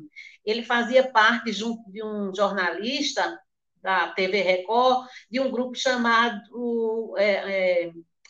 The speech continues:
Grupo de Defesa da Cidade, da cidade de São Paulo, é, G D C. E aí eu escutava, sabe, as conversas, as palestras, as reivindicações, o,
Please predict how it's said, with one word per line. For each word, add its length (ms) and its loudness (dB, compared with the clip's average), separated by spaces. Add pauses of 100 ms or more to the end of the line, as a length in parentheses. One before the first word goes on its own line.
Grupo 280 0
de 100 -2
Defesa 460 6
da 160 6
Cidade, 680 2 (180)
da 120 -4
cidade 440 -2
de 100 -16
São 340 -6
Paulo, 400 0 (580)
é, 280 -2
G 180 2
D 200 4
C. 540 -8
E 120 0
aí 380 2
eu 160 6
escutava, 1040 2
sabe, 400 -2
as 220 -4
conversas, 760 2
as 240 -8
palestras, 800 0 (420)
as 200 4
reivindicações, 1400 -2
o, 440 -12